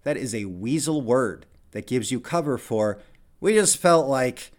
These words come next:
making this the thing you're gonna pay attention to right now." You might think that's the end of the story, the end of the Joe Rogan saga, but there's a bulletin now from the Department of Homeland Security, came out on February seventh.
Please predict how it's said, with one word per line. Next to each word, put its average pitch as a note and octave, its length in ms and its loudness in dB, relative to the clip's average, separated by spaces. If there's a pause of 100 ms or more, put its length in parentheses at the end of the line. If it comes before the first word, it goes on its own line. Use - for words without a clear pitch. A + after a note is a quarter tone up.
(140)
making C3+ 360 2
this C3 200 2
the B2 140 -2
thing B2 260 0
you're A2+ 140 0
gonna G2+ 200 0
pay G2 220 -6
attention F#2+ 520 -6
to F2 220 -8
right E2 260 -10
now." D#2+ 240 -14 (500)
You D#3+ 120 0
might D3+ 260 0
think D3+ 240 -2
that's C3+ 260 2
the - 200 -10
end C#3 220 2
of C3 80 -2
the C3+ 80 0
story, C3 480 2 (220)
the G2+ 160 -4
end C3 180 2
of A2+ 80 -4
the A#2 60 -2
Joe B2 220 2
Rogan A#2 400 2
saga, A#2 520 0 (300)
but - 120 -8
there's D3 300 2 (200)
a A2 100 -4
bulletin D3 760 2
now F#2+ 240 -4
from A2 220 -6
the G#2 80 -2
Department C3+ 600 -6
of G#2 140 -10
Homeland D3 680 -2
Security, A#2+ 840 -4 (520)
came C3+ 220 -4
out B2 180 0
on G#2+ 120 -6
February C#3+ 560 0
seventh. A2+ 480 -4